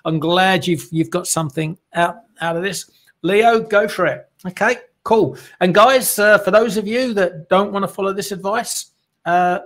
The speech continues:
that is fine. I've personally been in business through the last three major economic collapses that led to recessions in Europe. So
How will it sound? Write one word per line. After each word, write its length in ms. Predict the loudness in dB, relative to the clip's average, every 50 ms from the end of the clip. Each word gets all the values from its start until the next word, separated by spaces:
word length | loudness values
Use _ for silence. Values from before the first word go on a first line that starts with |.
| -2
that 160 | -2 -2 -2
is 140 | -2 -8 -10
fine. 400 | -8 -8 -6 -6 -6 -6 -10 -12 -14 _ _ _ _ -6
I've 240 | -6 -6 -6 -6 -4
personally 540 | -2 0 0 0 0 -2 -4 -2 -2 -2
been 240 | -2 -2 -2 -2 0
in 140 | 0 0 0
business 520 | 0 -2 -2 -4 -4 -6 -6 -6 -6 -8
through 220 | -6 -2 0 0 0
the 80 | 2
last 480 | 0 0 0 0 -2 -2 -4 -6 -8 -12 _ _ _ _
three 760 | -16 -14 -12 -6 -2 0 2 4 4 4 2 2 0 -2 -8 -14 -20 _ _ _
major 600 | -2 0 0 2 0 0 -2 -2 -2 -2 -4 -6 -10 -8
economic 580 | -8 -8 -6 -4 -2 -2 0 0 -2 -4 -6 -8
collapses 680 | -6 -4 -2 -2 -2 -4 -6 -10 -10 -8 -8 -8 -8 -8
that 260 | -10 -10 -10 -8 -4
led 260 | -2 -2 -2 -4 -6
to 160 | -6 -6 -4 -4
recessions 640 | -4 -6 -6 -6 -6 -6 -6 -4 -4 -4 -4 -2
in 180 | -2 -2 2 4
Europe. 340 | 4 4 4 4 2 -2 -6
So 380 | -2 0 2 2 2 2 0